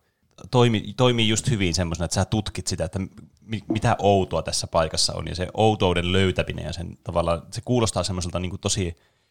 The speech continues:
kiinnostavalta asialta, minkä takia sä haluaisit myös pelata tää peliä, että sä vaan niin kun käyt läpi kaikkea ja niin kun löydät just näitä juttuja, mi-, niin kun vähän opit tuntemaan sitä ympäristöä sitten ja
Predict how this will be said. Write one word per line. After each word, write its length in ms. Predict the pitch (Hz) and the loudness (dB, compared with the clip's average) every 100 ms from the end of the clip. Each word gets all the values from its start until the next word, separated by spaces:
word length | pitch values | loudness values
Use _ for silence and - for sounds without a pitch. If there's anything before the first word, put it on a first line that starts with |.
| _ | _
kiinnostavalta 600 | - 107 98 - 90 90 | 2 4 4 2 -2 2
asialta, 320 | 92 98 85 85 | 2 0 -2 -4
minkä 160 | 87 | -4
takia 260 | - - 92 | -6 -4 -2
sä 120 | 92 | 2
haluaisit 300 | 92 95 90 | 2 2 2
myös 220 | 101 95 | 0 0
pelata 320 | - 107 85 - | 0 0 0 -2
tää 160 | 87 | -8
peliä, 280 | 90 87 82 | -6 -6 -6
että 120 | - | -4
sä 100 | 90 | -2
vaan 100 | 87 | 0
niin 60 | 87 | -2
kun 80 | 90 | -2
käyt 200 | 98 107 | 0 2
läpi 260 | 104 101 | 0 0
kaikkea 300 | 90 85 92 | -2 -2 -2
ja 40 | 90 | -2
niin 100 | 85 | 0
kun 120 | 92 | 4
löydät 340 | 95 85 - | 4 4 -2
just 140 | 92 90 | -6 -4
näitä 160 | 85 | -2
juttuja, 340 | 92 - 85 87 | -2 -2 -6 -6
mi-, 160 | 92 - - | -8 -14 -14
niin 80 | 92 | -8
kun 140 | 90 - | -6 -4
vähän 160 | 92 | -2
opit 280 | 98 98 95 | -2 -2 -2
tuntemaan 380 | 107 95 87 85 | -2 -2 0 -2
sitä 240 | - 87 - _ _ - | -2 -4 -6 _ _ 0
ympäristöä 640 | 107 92 85 82 - 82 | 2 2 0 -2 -2 -4
sitten 300 | 80 - - | -4 -6 -6
ja 40 | 82 | -6